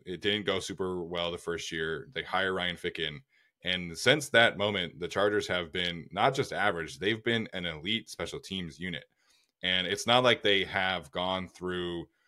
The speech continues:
a super healthy, like, everybody around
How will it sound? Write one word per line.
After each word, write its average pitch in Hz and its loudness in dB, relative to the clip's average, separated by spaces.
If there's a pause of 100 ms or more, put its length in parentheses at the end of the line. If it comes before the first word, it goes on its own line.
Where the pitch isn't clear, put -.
(220)
a 90 0
super 113 0
healthy, 104 0
like, 90 -2
everybody 95 0
around 92 -4